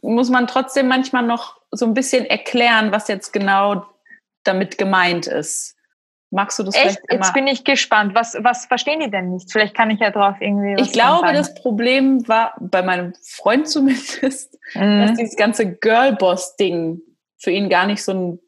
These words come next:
Speaker 1: Begriff war.
Speaker 2: Mhm.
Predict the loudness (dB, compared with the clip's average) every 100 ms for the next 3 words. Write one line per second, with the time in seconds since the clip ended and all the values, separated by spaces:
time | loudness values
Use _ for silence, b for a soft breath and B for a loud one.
0 | _ -6 -6 -4 -6 -6 -4 -2 -4 -8
1 | _ _ _ _ _ _ _ 0 2 4
2 | 2